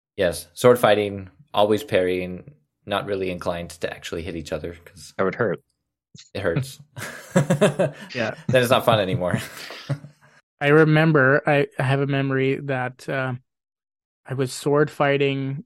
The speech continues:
Speaker 3: David Woodruff at your place, and I accidentally hit David on the hand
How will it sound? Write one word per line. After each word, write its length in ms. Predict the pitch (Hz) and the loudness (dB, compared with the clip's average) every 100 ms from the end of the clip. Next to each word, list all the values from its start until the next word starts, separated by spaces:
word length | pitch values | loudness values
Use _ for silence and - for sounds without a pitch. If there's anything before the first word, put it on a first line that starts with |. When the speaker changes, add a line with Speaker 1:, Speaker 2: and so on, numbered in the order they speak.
| _ | _
Speaker 3:
David 500 | 135 131 131 127 131 | -2 0 0 -4 -4
Woodruff 880 | 131 131 135 113 117 135 - - _ _ _ _ _ _ _ _ _ - | -6 -6 -6 -10 -12 -14 -20 -20 _ _ _ _ _ _ _ _ _ -12
at 240 | 131 - | -10 -6
your 120 | 135 | -6
place, 680 | 127 135 120 127 - - - _ _ _ _ _ _ _ _ _ - | -4 -4 -4 -6 -10 -18 -20 _ _ _ _ _ _ _ _ _ -6
and 100 | 135 | -2
I 40 | |
accidentally 580 | 135 131 127 156 139 135 | 0 0 0 -2 0 -2
hit 360 | 131 156 147 147 | -4 -4 -4 -2
David 340 | 139 131 135 | -2 0 -4
on 140 | 131 123 | -6 -10
the 60 | 123 | -10
hand 500 | 143 123 120 147 | -8 -8 -6 -8